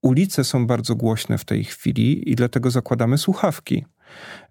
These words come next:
E, na przykład to, że samochodów, które nie potrzebujemy, e, dookoła i fajniej by było więcej radia, a mniej samochodów. E, i na przykład to, że rzeczywiście, zgadzam się tutaj,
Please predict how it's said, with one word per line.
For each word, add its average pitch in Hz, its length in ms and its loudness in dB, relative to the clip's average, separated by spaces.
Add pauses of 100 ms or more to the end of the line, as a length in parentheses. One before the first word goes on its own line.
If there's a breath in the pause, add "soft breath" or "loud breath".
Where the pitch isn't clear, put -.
(140)
E, 120 640 2
na 131 100 2
przykład - 420 -4
to, 131 200 0
że 143 100 -2
samochodów, 185 540 2
które 143 160 0
nie 131 120 2
potrzebujemy, 123 720 0
e, 113 240 0 (540)
dookoła 120 840 0
i 139 100 -6
fajniej 156 340 4
by 143 120 0
było 135 260 2
więcej 131 360 2
radia, 123 300 0
a 139 60 0
mniej 131 180 4
samochodów. - 800 -4 (760 loud breath)
E, 123 40 4 (600)
i 135 100 4
na 165 100 4
przykład 190 520 -2
to, 147 360 2
że 156 480 2
rzeczywiście, 160 600 0
zgadzam 147 360 2
się 127 240 0
tutaj, 135 460 0